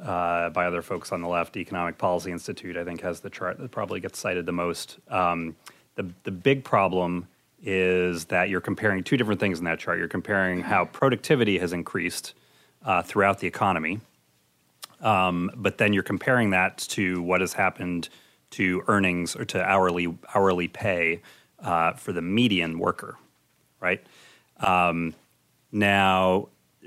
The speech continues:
the, the idea is that these, these two trend lines ought to be rising together, right? Because in theory, people are paid for the value that they add to their employer. And so if productivity,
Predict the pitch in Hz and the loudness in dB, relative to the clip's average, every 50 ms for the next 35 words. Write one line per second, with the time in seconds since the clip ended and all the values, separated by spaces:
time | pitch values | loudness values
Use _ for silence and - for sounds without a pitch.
0 | - - _ _ - 147 135 113 104 110 107 107 113 - 117 123 131 127 120 110 | -20 -20 _ _ -16 -10 0 2 2 2 2 2 0 2 4 6 6 6 6 6
1 | 139 139 135 123 110 101 - - 107 101 - - 104 101 98 95 87 - - - | 6 8 8 8 6 6 4 2 0 0 0 0 2 2 2 2 0 -4 -6 -4
2 | - 101 - - - 113 92 - - 110 98 98 92 87 87 87 - - 104 92 | -4 -4 -4 -2 -2 -2 -2 2 0 2 2 4 2 2 2 0 0 0 0 0
3 | 85 - 95 85 87 82 85 82 82 82 78 82 85 76 - - 85 85 85 80 | 0 0 -4 -4 0 2 2 4 4 2 0 -2 -6 -8 -8 -6 -2 -2 -2 0
4 | 78 78 80 80 85 85 87 - - 87 - - 90 85 85 80 78 90 87 80 | -2 -4 -4 -2 -2 -2 -2 -4 -6 -10 -4 -2 -2 -2 -2 -2 -4 -4 -6 -6
5 | - - 151 147 143 139 135 127 120 117 113 110 - - - _ _ _ _ - | -4 0 2 4 4 6 6 6 6 6 4 2 -2 -12 -20 _ _ _ _ -8
6 | 101 - 104 90 85 85 - - 107 98 92 92 90 87 85 - - 98 90 87 | -6 -2 0 0 0 0 -2 -2 0 2 2 2 0 0 -4 -8 -4 -2 0 0
7 | 87 87 85 85 85 82 85 82 80 85 82 85 87 87 87 82 82 80 - - | 2 2 2 2 0 -2 -4 -2 0 2 2 2 2 2 0 -2 -4 -4 -6 -4
8 | 82 87 90 - 98 90 87 85 85 85 85 82 85 - - - - 92 85 85 | -4 -4 -2 0 2 2 4 4 2 0 0 -4 -12 -12 -14 -10 -8 -4 -4 -2
9 | 82 82 82 80 82 82 - - - 87 85 82 - - 180 139 92 - - - | -2 -4 -4 -6 -6 -8 -8 -4 -2 -2 -2 -2 0 2 2 4 2 0 -4 -10
10 | - - - _ _ _ _ 92 85 - - 90 85 - - - 101 92 90 - | -16 -20 -20 _ _ _ _ -10 -8 -4 -2 -2 -2 -2 0 2 2 2 2 2
11 | - 160 135 120 104 104 101 98 95 95 | 0 2 2 4 4 4 4 4 2 0